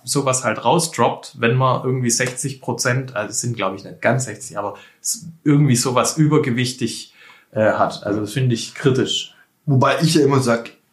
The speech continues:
Speaker 2: mir ist es doch scheißegal, ob jemand das hat oder nicht. Also,
Speaker 1: Ja.
Speaker 2: ja, ich mein,
Speaker 1: <laughs>
Speaker 2: dir kann's ja auch egal, ob ich fünf Kilo mehr oder
Speaker 1: Ja.
Speaker 2: weniger habe. Und wenn ich jetzt
Speaker 1: Ja.
Speaker 2: hundertvierzig Kilo wiegen würde, könnte es dir auch egal
Speaker 1: Ja,
Speaker 2: sein,
Speaker 1: ja,
Speaker 2: ja?
Speaker 1: ja.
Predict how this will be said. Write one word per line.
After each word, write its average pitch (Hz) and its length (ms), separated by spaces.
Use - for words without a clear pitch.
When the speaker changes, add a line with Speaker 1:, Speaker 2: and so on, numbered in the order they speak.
Speaker 2:
mir 117 320
ist 127 160
es 113 60
doch 110 160
scheißegal, 104 680
ob 123 140
jemand 113 600
das 110 280
hat - 140
oder 104 160
nicht. 95 300
Also, 101 480
Speaker 1:
Ja. 135 80
Speaker 2:
ja, 131 160
ich 131 100
mein, 139 280
Speaker 1:
<laughs> - 220
Speaker 2:
dir 160 100
kann's 196 280
ja 147 100
auch 196 180
egal, 147 300
ob 147 80
ich 151 100
fünf 165 200
Kilo 151 200
mehr 131 240
oder 135 140
Speaker 1:
Ja. 180 100
Speaker 2:
weniger 135 200
habe. 117 100
Und 117 60
wenn 131 80
ich 139 80
jetzt - 80
Speaker 1:
Ja. - 60
Speaker 2:
hundertvierzig 147 520
Kilo 170 220
wiegen 170 480
würde, 131 400
könnte - 120
es 131 120
dir 156 160
auch 180 120
egal 90 280
Speaker 1:
Ja, - 80
Speaker 2:
sein, 87 140
Speaker 1:
ja, 95 100
Speaker 2:
ja? 104 40
Speaker 1:
ja. 127 200